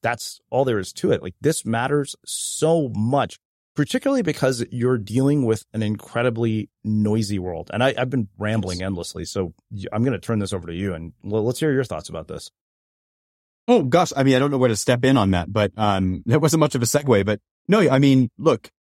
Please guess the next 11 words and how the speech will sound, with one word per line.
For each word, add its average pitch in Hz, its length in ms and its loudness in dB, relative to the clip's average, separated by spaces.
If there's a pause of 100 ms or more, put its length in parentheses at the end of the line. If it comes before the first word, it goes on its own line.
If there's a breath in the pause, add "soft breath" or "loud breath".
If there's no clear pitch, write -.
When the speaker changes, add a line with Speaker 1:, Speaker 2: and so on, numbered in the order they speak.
(340)
Speaker 2:
the, 131 260 2
the 135 140 2
world 143 240 6
is 131 140 0
incredibly 120 420 4
noisy. 95 420 2 (360)
Putting 160 500 4
out 104 380 0
consistent 131 640 0
content 95 600 -2 (340)
is, 107 580 2